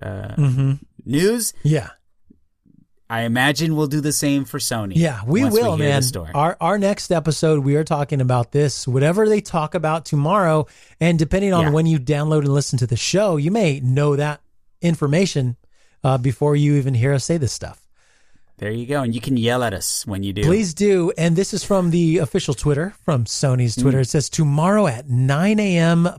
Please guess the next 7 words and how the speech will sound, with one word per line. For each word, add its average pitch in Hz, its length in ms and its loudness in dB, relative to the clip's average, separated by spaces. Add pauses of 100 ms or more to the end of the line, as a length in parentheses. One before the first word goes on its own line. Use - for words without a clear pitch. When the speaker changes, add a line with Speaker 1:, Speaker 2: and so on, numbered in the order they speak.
Speaker 2:
Pacific 220 520 -4
time, 165 460 0 (800)
PlayStation 175 720 0
five 151 440 0
lead 143 440 2 (120)
architect 151 720 -2
Mark, 147 400 0